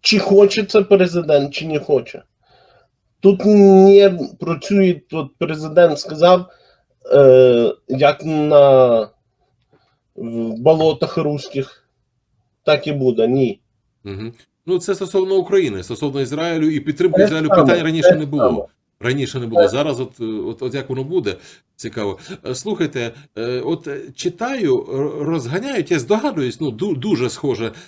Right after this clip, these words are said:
Speaker 2: на російську пропаганду, але поки що не знаю. Е, словом, розганяють таку інформацію, схоже на неправду, що Трамп таємно, е, став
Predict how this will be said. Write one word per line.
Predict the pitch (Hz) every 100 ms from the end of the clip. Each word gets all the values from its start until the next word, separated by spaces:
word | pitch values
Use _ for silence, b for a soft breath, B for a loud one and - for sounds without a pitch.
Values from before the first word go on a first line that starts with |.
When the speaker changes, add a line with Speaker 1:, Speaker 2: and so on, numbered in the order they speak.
| _ -
Speaker 2:
на | 135 135 135 _ -
російську | 147 139 165 147 151
пропаганду, | 156 151 196 233
але | 147 131
поки | 151 139
що | -
не | 139
знаю. | 120 101 92 95 B 151 -
Е, | 131
словом, | - 165 147 -
розганяють | 147 151 151 214 240 196 _ _ _ _ _ _ _
таку | 160 151 226
інформацію, | 208 170 196 170 92 82 - 90 95 _ _ _ _ _ _ _ _ -
схоже | - - 185 180
на | 170
неправду, | 160 117 87 80 82 b _
що | - - 165 147 139 _ _ _
Трамп | 165 170 214 214 _ _ _ _
таємно, | 147 139 175 196 170 151 143 _ _ _ _ _ -
е, | 120 123 117 110 78 - _
став | - - 139 156